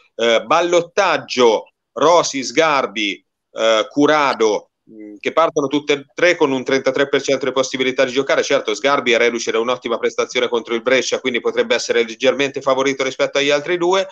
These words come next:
A centrocampo si va verso la conferma di una coppia che secondo me è assortita alla perfezione, quella costituita da Segre,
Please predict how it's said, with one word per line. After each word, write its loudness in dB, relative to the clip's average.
A -2
centrocampo 0
si -6
va 4
verso -2
la 0
conferma -2
di 0
una -2
coppia 0
che 0
secondo -2
me 0
è 2
assortita -4
alla -2
perfezione, -2
quella -4
costituita -4
da 0
Segre, 0